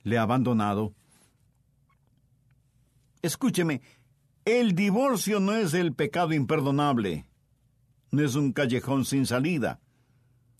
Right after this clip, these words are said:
Y si usted ha experimentado el divorcio, eso no le hace ciudadano o ciudadana de segunda categoría. Hay algo extraordinariamente maravilloso que se llama la gracia de Dios.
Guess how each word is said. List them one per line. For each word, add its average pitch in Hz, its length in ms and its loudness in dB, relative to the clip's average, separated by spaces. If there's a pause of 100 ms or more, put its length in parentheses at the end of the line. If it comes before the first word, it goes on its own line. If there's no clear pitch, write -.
(140)
Y 143 100 0
si 151 120 -2
usted 160 240 0
ha 156 60 2
experimentado 123 760 0
el 110 80 0
divorcio, 127 500 -2 (640)
eso 190 480 0
no 170 280 0
le 175 200 0
hace 139 640 -2
ciudadano 147 840 0
o 113 80 0
ciudadana 139 800 0 (580)
de 104 200 -2
segunda 110 480 0
categoría. 131 720 -4 (1900)
Hay 247 200 2
algo 226 220 0
extraordinariamente 165 1080 0
maravilloso 123 720 2
que 123 120 -2
se 98 140 -4
llama 110 300 2
la 95 220 0
gracia 90 580 -4
de 90 140 -4
Dios. 78 500 -10